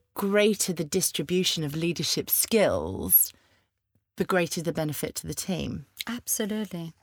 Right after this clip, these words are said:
Speaker 2: I love what you're saying. And then again, uh, as we said, there is many different positions. There's the front, leading
Speaker 1: Mm.
Speaker 2: from the front,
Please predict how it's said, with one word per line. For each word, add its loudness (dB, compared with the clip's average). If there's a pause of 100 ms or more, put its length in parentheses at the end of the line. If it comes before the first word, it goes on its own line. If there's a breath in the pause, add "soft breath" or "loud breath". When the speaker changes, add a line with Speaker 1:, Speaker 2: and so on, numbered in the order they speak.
(220)
Speaker 2:
I 0
love 0
what -4
you're -4
saying. 0
And -4
then -2
again, -2
uh, -4
as -2
we -2
said, 0
there -4
is -6
many 0
different -6
positions. -6
There's -8
the -8
front, -2
leading 0
Speaker 1:
Mm. -8
Speaker 2:
from -6
the -6
front, -4